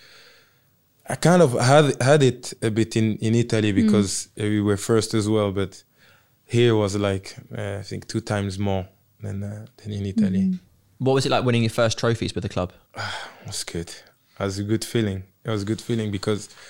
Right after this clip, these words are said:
Speaker 1: you know, when you arrive, you want to win, you know. And when you win before and you arrive to a new club, that's the first thing I think about. "I hope I'm not the black cat." <laughs> You know,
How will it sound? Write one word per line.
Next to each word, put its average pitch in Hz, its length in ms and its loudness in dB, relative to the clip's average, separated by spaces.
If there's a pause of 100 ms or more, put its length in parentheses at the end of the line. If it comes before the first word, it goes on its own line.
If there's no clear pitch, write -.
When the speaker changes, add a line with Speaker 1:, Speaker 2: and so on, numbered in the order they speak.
(320)
Speaker 1:
you 120 120 2
know, 120 120 4
when 113 160 4
you 110 140 4
arrive, 110 220 2
you 107 100 0
want 107 160 -2
to - 100 -4
win, 107 220 0 (540)
you 104 100 -6
know. 107 220 -6 (120)
And 104 400 -8 (1040)
when 120 200 0
you 123 100 6
win 127 220 6
before 135 520 2 (300)
and 113 140 0
you 113 120 2
arrive 113 220 0
to 117 120 0
a - 20 2
new 117 200 4
club, 117 380 -2
that's 104 220 -4
the - 120 -6
first 110 300 -2
thing 107 180 0
I 101 80 -2
think 110 320 -6
about. 98 360 -4 (480)
"I 101 40 -8
hope 113 200 0
I'm 107 120 2
not 104 200 -2
the 107 60 -2
black 104 280 -2
cat." - 400 -8 (340)
<laughs> 90 200 0
You 127 380 6
know, 139 180 6